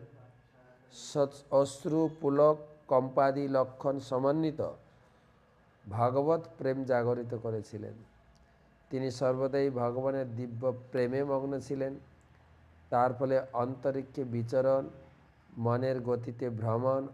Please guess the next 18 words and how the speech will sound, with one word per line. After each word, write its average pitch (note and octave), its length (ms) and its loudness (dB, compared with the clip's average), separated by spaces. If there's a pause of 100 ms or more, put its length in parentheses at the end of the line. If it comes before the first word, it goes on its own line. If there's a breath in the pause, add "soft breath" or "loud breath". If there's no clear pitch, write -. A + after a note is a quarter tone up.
(140)
অন্তর্ধান, B2+ 840 -2 (140)
অন্নগ্রহে B2+ 680 -2
প্রবেশ, B2 520 -4
সুদর্শন, B2 720 -4 (480 loud breath)
দূরদর্শন C3 720 0
প্রভৃতি B2 500 -2
যোগদর্শ-, A#2+ 1300 -8
যোগসিদ্ধি B2+ 640 -2 (140)
আপনা A#2+ 360 -2
থেকে C#3 300 -4
উপস্থিত A#2+ 460 -6
হয়েছিল, A2+ 480 -2 (640 soft breath)
তবুও B2 340 -2
সেগুলো A#2+ 420 -4
তিনি A#2 240 -4
ব্যবহার G#2 440 -6 (140)
করেননি। F2+ 400 -18 (1300)
ঋষভদেব A#2 540 -2